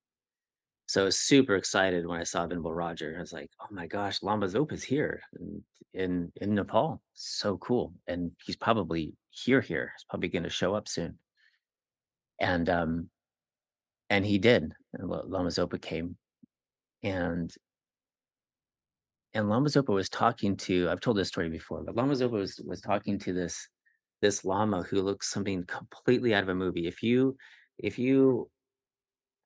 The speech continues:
like, drew up a character in a movie that was a Himalayan sage,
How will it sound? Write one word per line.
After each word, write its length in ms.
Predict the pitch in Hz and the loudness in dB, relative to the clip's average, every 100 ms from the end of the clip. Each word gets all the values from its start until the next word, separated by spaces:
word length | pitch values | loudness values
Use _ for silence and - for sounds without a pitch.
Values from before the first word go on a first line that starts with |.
| _ _ _ _ - | _ _ _ _ -4
like, 140 | 107 | -2
drew 140 | - 123 | 4 4
up 100 | 120 | 6
a 60 | |
character 400 | 98 117 113 113 | 2 4 4 4
in 60 | 107 | 0
a 60 | 95 | 2
movie 340 | 98 98 95 90 | 4 4 4 2
that 100 | 90 | -2
was 120 | 92 | -2
a 60 | 85 | -2
Himalayan 680 | - 107 107 104 104 95 | 0 2 4 4 2 2
sage, 720 | 95 - 95 98 117 123 - | 0 2 2 4 2 -2 -6